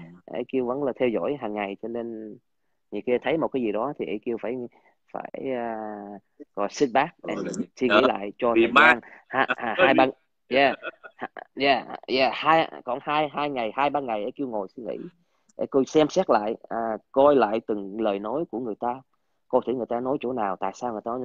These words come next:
Speaker 1: nói như vậy. Từ đó A Q mới đưa ra cái kết luận cho A Q, chứ không phải A Q không nói liền. Tại sao A Q ngày đầu tiên A Q không nói, ngày thứ hai A Q không nói
Speaker 2: Ừ.
Speaker 1: nha. Ha, A Q phải đợi, A Q phải xem xét lại, từ, từ đó là thời gian A Q không lên tham gia diễn đàn,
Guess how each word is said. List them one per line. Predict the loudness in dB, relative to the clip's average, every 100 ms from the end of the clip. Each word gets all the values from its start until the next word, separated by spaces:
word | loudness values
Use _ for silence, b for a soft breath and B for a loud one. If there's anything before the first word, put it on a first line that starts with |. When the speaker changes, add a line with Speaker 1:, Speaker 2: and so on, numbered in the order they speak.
| -2
Speaker 1:
nói | -2
như | -2
vậy. | -4 -8 -14 _ _ _
Từ | 0
đó | 4 4
A | 4 0
Q | 0 0
mới | 0
đưa | 2 0
ra | 0 -4
cái | -4
kết | 0 4
luận | 4 2 -6 _ 0
cho | 2
A | 4
Q, | 4
chứ | 6
không | 6
phải | 6
A | 4
Q |
không | 2 4
nói | 6
liền. | 6 4 0 _ _ -18 -18 _ -8
Tại | -4
sao | -2
A | -2
Q | 0
ngày | 2 2
đầu |
tiên | 2 -2 0
A |
Q | -2
không | -2
nói, | -2 -2 -2
ngày | -6 -6
thứ |
hai | -4 -2
A |
Q | 0 0
không | 0
nói | 2 2 -2 -14 -12
Speaker 2:
Ừ. |
Speaker 1:
nha. | -10 -10 _ _ _ _
Ha, | -2 -2 -4 _
A | 2
Q | 4
phải | 6
đợi, | 6 4
A | 2
Q | 0
phải | -2
xem | -2 -4
xét | -2 -4
lại, | -2 -4
từ, | -6 -6
từ | -4 0
đó | 0 2
là | 0
thời | -4 -4
gian | -4 -4
A |
Q | -6 -8
không | -6 -2
lên | 0 -2
tham | -4 -2
gia | -2
diễn | -2 -4
đàn, | -8